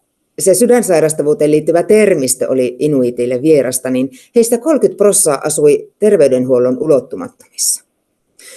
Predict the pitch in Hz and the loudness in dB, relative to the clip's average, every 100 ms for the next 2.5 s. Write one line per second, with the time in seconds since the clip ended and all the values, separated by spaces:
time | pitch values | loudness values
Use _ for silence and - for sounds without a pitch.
0 | - 185 180 240 262 180 143 190 214 208 | -4 0 2 4 4 2 0 2 2 2
1 | 175 170 151 139 131 127 139 180 196 220 | 0 2 2 2 -2 -2 -2 0 0 0
2 | 214 220 220 240 | 0 0 0 -4